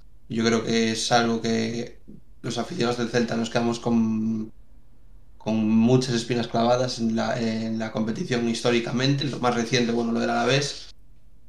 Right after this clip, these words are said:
Eh, yo creo que el, eh, si queremos aprovechar los últimos años de Iago Aspas,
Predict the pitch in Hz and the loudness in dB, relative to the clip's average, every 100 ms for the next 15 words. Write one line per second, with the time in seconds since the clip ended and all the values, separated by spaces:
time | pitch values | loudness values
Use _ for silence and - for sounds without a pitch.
0 | - 135 127 120 117 113 110 107 107 107 | -2 4 6 8 6 4 0 -2 -4 -10
1 | - - - - - 123 123 123 123 127 | -16 -18 -18 -16 -4 0 2 4 2 2
2 | 127 127 120 120 113 110 - - - - | 0 0 2 4 2 0 -8 -10 -16 -18
3 | - - - - 135 131 135 131 131 127 | -18 -16 -4 0 4 6 6 6 4 2
4 | 123 123 120 120 120 120 123 117 113 113 | 2 2 0 0 0 0 2 0 2 4
5 | 110 120 139 - 160 - - | 6 6 4 2 -2 -4 -10